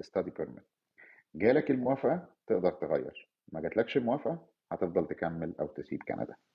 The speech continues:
هي مش تحويل من-، بمزاجك، لأن أنت كده بتغير ال-، الكيس بتاعتك من حالة لحالة، من عمل لدراسة.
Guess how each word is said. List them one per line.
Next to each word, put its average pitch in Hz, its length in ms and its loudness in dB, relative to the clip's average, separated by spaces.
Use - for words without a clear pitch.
هي 78 200 12
مش - 420 -6
تحويل 90 360 0
من-، 82 220 0
بمزاجك، 78 720 0
لأن 80 260 0
أنت 87 200 -4
كده 95 220 2
بتغير 92 440 4
ال-، 82 300 -4
الكيس 104 500 -6
بتاعتك - 460 -2
من 80 160 -4
حالة 107 260 4
لحالة، 78 400 0
من 78 220 -8
عمل 131 500 2
لدراسة. 80 480 -4